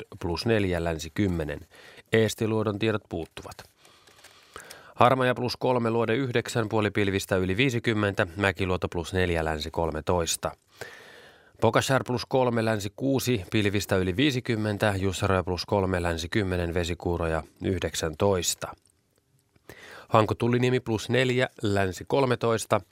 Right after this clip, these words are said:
Russaroja plus neljä, länsi viisitoista. Venö plus kolme, länsi yhdeksän, Uuttyö plus kolme, länsi yksitoista, pilvistä, yli viisikymmentä. Buxjärin tiedot puuttuvat,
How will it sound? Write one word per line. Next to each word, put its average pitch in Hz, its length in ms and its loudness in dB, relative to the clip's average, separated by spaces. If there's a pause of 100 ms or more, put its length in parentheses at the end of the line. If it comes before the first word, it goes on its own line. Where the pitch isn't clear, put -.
(440)
Russaroja 95 500 2
plus 98 300 -4
neljä, 95 560 2
länsi 85 300 -2
viisitoista. 90 640 -2 (720)
Venö 117 280 4
plus 107 220 -4
kolme, 120 340 0
länsi 95 260 -2
yhdeksän, 117 640 0
Uuttyö 101 420 2
plus 95 280 -4
kolme, 98 400 2
länsi 90 340 -2
yksitoista, 107 640 0
pilvistä, 120 600 -2
yli 90 260 -2
viisikymmentä. 87 800 -4 (1500)
Buxjärin 117 440 2
tiedot 98 300 0
puuttuvat, 139 500 -2